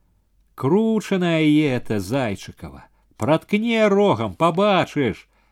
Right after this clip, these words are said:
перастаў, Хведарку". "Не праткне", мірна, але непахісна заяўляў Хведар.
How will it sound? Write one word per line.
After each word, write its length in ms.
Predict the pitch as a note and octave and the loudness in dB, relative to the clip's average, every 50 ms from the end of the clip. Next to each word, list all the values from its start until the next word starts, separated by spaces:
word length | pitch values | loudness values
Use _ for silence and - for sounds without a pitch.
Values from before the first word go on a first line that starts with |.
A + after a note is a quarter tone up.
| _ _ _ | _ _ _
перастаў, 920 | - D#3+ F3 F#3 G3+ F#3+ - - - - - A3+ A#3+ A#3 A3 G#3 F3 A#2+ - - - _ _ - - | -2 0 2 2 2 0 -2 -6 -10 -4 -2 0 2 4 4 4 2 2 -2 -6 -18 _ _ -16 -8
Хведарку". 800 | - E3 E3+ G3+ A3 G#3+ F#3 B2+ G#2 E2+ - - - D2 C#2 C2+ - _ _ _ _ _ _ _ _ _ _ _ _ _ _ _ _ _ _ _ _ _ _ _ _ _ _ | -4 0 2 4 4 4 2 2 -2 -4 -6 -10 -14 -16 -16 -18 -20 _ _ _ _ _ _ _ _ _ _ _ _ _ _ _ _ _ _ _ _ _ _ _ _ _ _
"Не 440 | - - - D2+ F2 A2 C#3 D#3+ F#3 | -20 -18 -12 -8 -4 -2 0 0 0
праткне", 1120 | F#3 - G3 G#3+ G3+ - - - C3+ C#3 A#2+ B2 C3 B2+ B2+ B2 B2 A#2+ A#2 A2+ G#2+ G2 F2+ | 0 2 0 0 0 -2 -4 -4 -4 -2 0 0 0 0 0 0 0 0 0 -2 -2 -4 -4
мірна, 720 | E2+ F#2 A2+ C#3 D#3+ F3+ F#3 F3+ F3+ F3+ F#3 F3+ F3+ E3+ | -4 -2 0 2 2 2 2 2 0 0 0 0 0 2
але 180 | D#3+ D3+ D3 D3 | 2 2 2 0
непахісна 920 | C#3+ C#3+ - B2+ G#2+ F#2+ - C3 D3 E3+ F3 - - - - D3+ D#3 D3+ C#3+ | 0 -2 -4 -4 -4 -4 -2 0 0 0 0 -2 -6 -8 -6 -4 -2 -2 -2
заяўляў 760 | G2+ A2 A#2+ A#2+ A2+ A2 G#2+ G2+ F#2+ A2+ B2+ C#3 C#3 C#3 C3 | -2 -2 -2 0 0 0 0 0 0 0 -2 -2 -2 -2 -4
Хведар. 840 | - - - G2+ F2+ F2 G2 G#2 G#2 G#2 F#2+ F#2 G2 F#2+ E2+ D2 | -6 -8 -10 -6 -4 -2 -2 -2 -2 -2 -4 -4 -4 -6 -6 -10